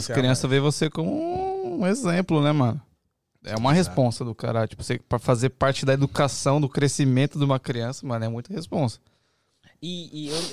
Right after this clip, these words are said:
Speaker 3: eu não, como eu falei, eu não entendo de luta. Como que é esse bagulho de faixa no jiu-jitsu? O que você tem que fazer pra subir de faixa? Eh, são, são co-, tópicos, sei lá, objetivos que você tem que cumprir? Como que é isso?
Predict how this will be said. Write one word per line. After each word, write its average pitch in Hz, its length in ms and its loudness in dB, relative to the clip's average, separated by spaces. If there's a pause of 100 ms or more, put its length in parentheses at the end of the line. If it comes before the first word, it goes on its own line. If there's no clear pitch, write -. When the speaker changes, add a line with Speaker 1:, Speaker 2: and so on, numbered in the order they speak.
Speaker 3:
eu 165 80 -8
não, 156 200 -10
como 139 200 -12
eu 131 40 -14
falei, 143 220 -8
eu 120 40 -14
não 123 80 -10
entendo 143 260 -12
de 156 100 -12
luta. 143 240 -12
Como 247 220 -14
que - 80 -12
é 202 40 -8
esse 185 160 -10
bagulho 147 420 -6
de 135 160 -14
faixa - 720 -12
no 107 180 -12
jiu-jitsu? 101 560 -16 (1080)
O 139 140 -10
que 185 140 -8
você 208 260 -6
tem 175 180 -6
que - 100 -10
fazer 143 500 -4 (100)
pra 139 160 -4
subir 131 320 -6
de 117 140 -10
faixa? 120 580 -6 (800)
Eh, 110 200 -12
são, 131 640 -8 (1080)
são 120 480 -6
co-, - 340 -20
tópicos, 156 500 0
sei 120 160 -10
lá, 107 280 -6
objetivos 113 640 -10
que - 60 -16
você 131 160 -10
tem 113 160 -8
que 110 60 -18
cumprir? 127 560 -8
Como 131 240 -12
que 135 160 -10
é 120 60 -6
isso? - 340 -12